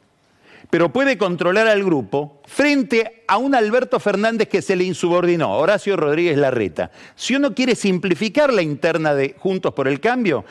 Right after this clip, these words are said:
el enfrentamiento es Macri contra Larreta.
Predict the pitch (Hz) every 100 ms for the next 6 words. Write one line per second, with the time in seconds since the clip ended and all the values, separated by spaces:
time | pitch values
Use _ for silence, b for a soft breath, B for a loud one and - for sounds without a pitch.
0 | B - 165 190 165 196 185 190 214 226
1 | 214 156 220 240 220 180 151 147 139 120
2 | 101 85 - 69